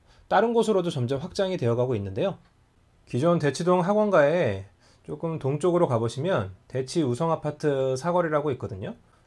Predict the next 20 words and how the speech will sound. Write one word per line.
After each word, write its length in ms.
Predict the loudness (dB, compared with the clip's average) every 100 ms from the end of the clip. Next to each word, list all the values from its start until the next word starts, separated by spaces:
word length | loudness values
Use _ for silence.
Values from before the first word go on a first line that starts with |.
| -8
이쪽에도 840 | -8 -4 -2 -2 -2 -2 -2 -4 -8
학원들이 680 | -8 -6 -4 -2 -2 -4
조금 260 | -6 -8 -4
모여 200 | -2 -2
있는 160 | -2 -4
것을 220 | -6 -6
볼 140 | -8
수가 220 | -8 -4 -4
있고요. 520 | -2 -4 -4 -12 -16 _ _ _ _ _ _ _ _ _ _ _
그리고 580 | -12 -8 -4 -2 -2 -4
좀 200 | -8 -6
위로 160 | -2 0
올라오시면 920 | 0 -2 -2 -4 -2 -2 -4 -6 -10 _ _ _ _ _ _ _ -8
여기 120 | -4
대치 320 | -2 -2 -2
사거리라고 540 | 2 4 4 4 2
있어요. 380 | 0 0 -2 -2 _ _ -14
이쪽에도 800 | -10 0 2 2 2 2 2 0
학원들이 920 | 0 -2 0 -2 -2 -2 -2 -2 -6
점점 520 | -6 -2 -2 -4 -10